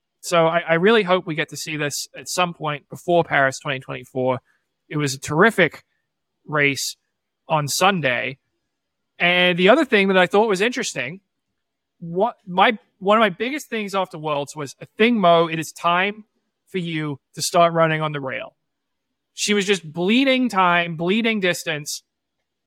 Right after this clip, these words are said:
by running unnecessarily on the edge of lane one or, uh, inside of lane two when she's in the lead of the race.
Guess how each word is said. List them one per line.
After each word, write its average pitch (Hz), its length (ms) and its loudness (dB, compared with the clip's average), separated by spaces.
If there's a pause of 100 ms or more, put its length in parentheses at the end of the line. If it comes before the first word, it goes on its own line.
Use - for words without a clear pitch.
(220)
by 190 80 4
running 185 460 4 (460)
unnecessarily 180 920 4
on 156 160 -2
the 160 140 -4
edge 185 180 2
of 180 100 -2
lane 165 300 -2
one 156 340 0
or, 143 380 -4 (400)
uh, 180 120 -12 (100)
inside 180 480 2
of 151 80 -4
lane 160 240 -4
two 147 480 -4 (920)
when 180 260 4
she's 202 320 0
in 208 240 2
the 202 80 2
lead 180 300 2
of 156 80 -8
the 160 100 -8
race. - 480 -8